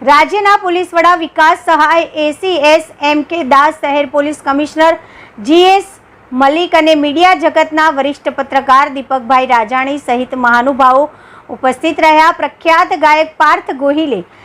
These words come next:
સંગીતના સૂર રેલાવ્યા અને પોલીસ પરિવાર તેમજ કર્મીઓ ગરબાના રંગે રમ્યા,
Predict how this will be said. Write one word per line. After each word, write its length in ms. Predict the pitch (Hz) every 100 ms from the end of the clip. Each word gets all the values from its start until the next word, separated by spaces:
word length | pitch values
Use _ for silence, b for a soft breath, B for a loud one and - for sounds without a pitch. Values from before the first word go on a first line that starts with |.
| B -
સંગીતના 680 | 311 294 330 359 370 370 381
સૂર 240 | 349 330
રેલાવ્યા 520 | 302 269 262 214 196 -
અને 180 | 262 262
પોલીસ 400 | 277 269 339 -
પરિવાર 440 | 277 285 277 269 320
તેમજ 340 | 294 269 269 285 277
કર્મીઓ 500 | 247 262 339 320 302
ગરબાના 560 | 294 240 240 277 302 302
રંગે 340 | 269 254 262
રમ્યા, 420 | 240 214 233 247